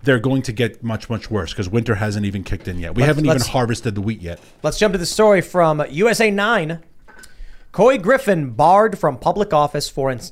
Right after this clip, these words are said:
Speaker 2: insec-, insurrectionary conduct. A New Mexico judge ruled Coy Griffin was disqualified from holding office under Section three of the Fourteenth Amendment.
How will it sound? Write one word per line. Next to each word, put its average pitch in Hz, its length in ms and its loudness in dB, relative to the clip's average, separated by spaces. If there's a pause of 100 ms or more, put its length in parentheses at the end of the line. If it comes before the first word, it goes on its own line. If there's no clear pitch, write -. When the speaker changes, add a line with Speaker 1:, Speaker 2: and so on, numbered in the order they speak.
Speaker 2:
insec-, 156 460 -4
insurrectionary 185 1080 0
conduct. 180 580 -6 (480)
A 139 40 0
New 180 160 4
Mexico 202 360 2
judge 160 500 2
ruled 151 480 2
Coy 196 180 2
Griffin 175 320 0
was 147 120 -2
disqualified 185 840 0
from 151 140 -4
holding 175 360 0
office 160 340 -2
under 135 220 -4
Section 170 400 -4
three 160 300 -2
of 143 80 -4
the 127 100 -6
Fourteenth 165 560 -2
Amendment. 143 480 -6